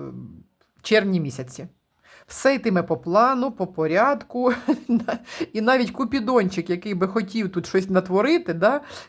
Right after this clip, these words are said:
він буде вами впорядкований в порядку черги. В порядку черги. Все стабільно, все хорошо, все по, по порядку. Е, так. Рицарь кубків. Всі дороги відкриті.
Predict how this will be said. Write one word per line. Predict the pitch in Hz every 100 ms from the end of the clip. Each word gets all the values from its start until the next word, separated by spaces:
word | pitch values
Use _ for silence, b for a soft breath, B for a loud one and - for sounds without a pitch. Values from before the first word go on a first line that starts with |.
| 175
він | 247 233
буде | 214 190
вами | 196 190 165
впорядкований | - 254 226 175 - 254 302 262 269
в | 208
порядку | 175 180 214 208
черги. | 190 156 139 131 156 _ _ _ B B
В |
порядку | - 302 240 233 -
черги. | 196 160 147 143 196 - _ B B B
Все | - 277
стабільно, | 269 220 185 226 320 330
все | 302 - 208
хорошо, | 202 185 185 - 277 294
все | 285 - 208 214 208 -
по, | 196
по | 185 190
порядку. | 190 170 143 127 - 151 _ _ _ B B B B B -
Е, | 175 170 170 170 165 165 165 _
так. | - 202 170 185 202 - - _ _ _ B B B
Рицарь | 214 330 339 220
кубків. | - 143 - 160
Всі | - 226
дороги | 202 175 160
відкриті. | 151 - 233 294 - 311